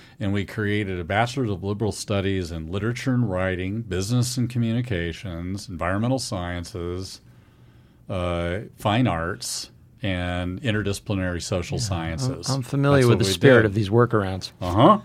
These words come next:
Speaker 2: <laughs>
Speaker 1: That's what we did.
Speaker 2: Yeah.
Speaker 1: And, uh, so, but good ideas were being co-opted by others,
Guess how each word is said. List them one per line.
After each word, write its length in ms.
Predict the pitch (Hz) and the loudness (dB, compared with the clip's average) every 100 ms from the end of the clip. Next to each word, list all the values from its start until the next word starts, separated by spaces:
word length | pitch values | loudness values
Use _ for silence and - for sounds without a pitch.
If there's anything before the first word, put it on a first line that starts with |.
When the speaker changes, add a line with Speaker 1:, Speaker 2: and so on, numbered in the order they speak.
| 127 123 - - - | 0 -2 -8 -8 -2
Speaker 2:
<laughs> 40 | |
Speaker 1:
That's 200 | - 104 | 2 4
what 120 | 127 | 6
we 120 | 123 135 | 6 6
did. 320 | 185 135 82 | 6 6 4
Speaker 2:
Yeah. 280 | 127 131 110 | 2 4 4
Speaker 1:
And, 400 | 120 110 110 110 | 4 4 4 4
uh, 500 | 113 107 107 107 107 104 - - - - - 170 | 4 4 4 2 0 -4 -14 -20 -20 -20 -20 -6
so, 480 | - 139 127 123 123 - - - - | 4 6 6 4 0 -12 -20 -20 -2
but 240 | 127 135 131 - - - - | 6 6 6 -10 -20 -20 0
good 160 | 131 180 | 4 6
ideas 640 | 175 143 139 135 135 117 | 6 4 4 6 4 2
were 140 | 120 107 | 2 2
being 560 | 104 117 107 107 104 92 - | 2 2 2 0 -4 -6 -4
co-opted 680 | - 120 110 104 101 104 82 | 2 4 4 2 -2 -6 -4
by 240 | 92 92 | -2 0
others, 480 | 87 80 82 95 | 0 -2 -4 -6